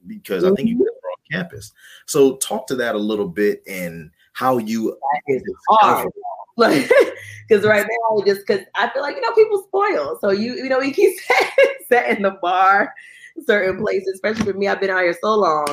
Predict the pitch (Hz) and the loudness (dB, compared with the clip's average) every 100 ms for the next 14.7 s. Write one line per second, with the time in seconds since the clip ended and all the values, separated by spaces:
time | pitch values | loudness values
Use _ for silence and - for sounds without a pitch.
0 | 147 165 180 180 170 - 165 180 170 160 | -4 -2 -2 -2 -8 -4 -4 -4 -6 -10
1 | _ _ _ 196 196 180 185 220 202 185 | _ _ _ 0 2 0 2 4 4 4
2 | 208 208 - 214 214 208 190 208 214 220 | 0 -2 -2 -2 -2 -4 0 0 0 -2
3 | 208 196 185 214 208 214 202 - _ - | -2 -4 -4 0 2 2 2 -6 _ -4
4 | 208 214 202 202 170 175 185 185 165 156 | 2 2 4 2 4 2 4 2 4 4
5 | 185 180 175 190 196 - - 185 165 156 | 4 2 2 2 2 -2 -2 2 2 0
6 | 160 160 160 185 151 120 202 156 - 160 | 0 0 -2 -2 -4 0 0 0 -4 -6
7 | 160 160 - 175 180 190 - 190 - _ | -2 -2 0 0 0 -2 -2 -2 -4 _
8 | - 240 359 554 554 - 466 523 466 247 | 0 4 4 4 2 2 0 0 2 2
9 | 240 254 - - 254 220 214 220 240 370 | 2 -2 -2 2 4 4 2 0 -2 -2
10 | 466 - - 269 - - - - - - | -2 -4 -6 -8 -6 -2 -4 -4 -10 -6
11 | - 107 104 104 92 698 - - 320 330 | -2 0 2 2 4 2 0 -8 -2 -2
12 | - 349 339 466 - 622 - 587 - 523 | 0 -2 0 0 0 -4 -2 -4 -4 -10
13 | - 480 - - - - - _ _ _ | -8 -12 -12 -12 -14 -14 -18 _ _ _
14 | _ _ 80 95 101 104 82 | _ _ -10 -4 0 0 -2